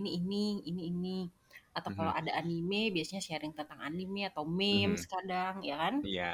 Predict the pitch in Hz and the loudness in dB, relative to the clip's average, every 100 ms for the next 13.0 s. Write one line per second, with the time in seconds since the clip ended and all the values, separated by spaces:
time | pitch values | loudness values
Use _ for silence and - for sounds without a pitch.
0 | 87 87 - 87 90 90 92 95 95 95 | -2 -4 -4 -4 0 0 2 2 2 4
1 | 90 90 85 87 87 82 87 98 202 240 | 4 4 2 2 0 0 -2 -2 2 4
2 | 247 220 285 311 285 247 233 202 180 208 | 6 6 6 6 4 6 4 4 0 0
3 | 160 165 165 _ - 160 160 156 156 175 | 0 0 -4 _ -10 -8 -8 -8 -4 -4
4 | - 180 - 185 175 170 185 262 330 - | -2 -4 -4 -2 -2 0 2 2 2 -4
5 | - _ _ _ _ _ _ _ - - | -20 _ _ _ _ _ _ _ -12 -12
6 | - - - - - - - 196 190 - | -20 -20 -20 -20 -20 -12 -6 -4 -4 -2
7 | 190 190 254 311 339 381 381 381 359 - | 0 2 2 2 2 2 2 0 -4 0
8 | 185 220 269 311 320 320 - - - _ | 2 4 2 0 -4 -6 -10 -14 -20 _
9 | - 453 190 214 233 220 208 208 196 - | -20 -10 -2 0 6 6 8 4 2 -2
10 | - 208 247 302 277 247 214 196 196 170 | 0 2 2 2 2 0 0 -2 0 0
11 | 151 160 170 - 170 170 165 156 160 175 | 0 -2 -4 -6 -4 -2 -2 -6 -8 -6
12 | 165 180 240 - - 196 190 180 165 - | -4 -2 -2 -2 -6 -8 -4 0 0 -2